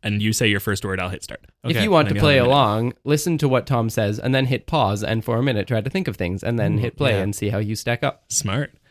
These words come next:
Speaker 1: Simon, your, your thing is put your phone on Do Not Disturb. We're playing a game on the podcast.
Speaker 2: Wow.
Speaker 1: Come
Speaker 2: Jeez.
Speaker 1: on.
Speaker 2: Way to distract us.
Speaker 1: <laughs> Uh, your,
Speaker 3: Sorry.
Speaker 1: your first, your, your category is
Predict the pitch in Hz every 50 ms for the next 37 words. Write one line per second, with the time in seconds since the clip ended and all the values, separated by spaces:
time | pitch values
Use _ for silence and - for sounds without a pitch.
0 | _ _ _ _ _ _ _ - - 139 120 123 123 123 120 120 120 117 117 -
1 | - 113 110 113 113 - - 127 120 120 120 120 - - 101 101 98 98 98 98
2 | 95 101 - - - - - - _ _ _ _ _ _ _ _ _ _ _ _
3 | _ _ _ _ _ _ _ _ _ _ _ _ _ _ _ _ _ _ _ _
4 | _ _ _ _ _ _ _ _ _ - - - - 226 - - 196 175 170 156
5 | 151 139 123 117 110 101 101 - 107 - - 92 85 87 101 127 - _ _ -
6 | - 123 - - 156 151 156 143 127 139 147 151 151 147 147 147 - 143 156 175
7 | 170 - 98 82 - - - - _ _ _ - 117 113 127 117 95 95 _ _
8 | _ _ _ _ _ _ - 151 170 160 107 104 - _ _ _ _ _ _ -
9 | 131 143 135 117 110 - 180 - - 151 127 147 156 - - 285 - - 294 294
10 | 302 294 277 220 151 - 117 120 117 110 107 117 131 131 107 104 98 98 - _
11 | - 123 120 - 147 131 131 - - - - - 113 123 113 - - 117 120 117
12 | 113 - 120 117 117 107 110 101 98 98 - - 101 95 87 82 87 - - -